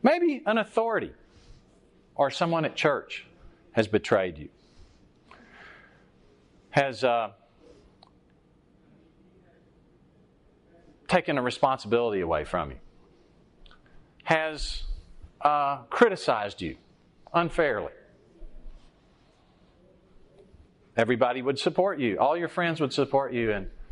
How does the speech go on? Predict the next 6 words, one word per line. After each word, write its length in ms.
in 240
just 400
showing 500
them 280
and 140
disengaging. 680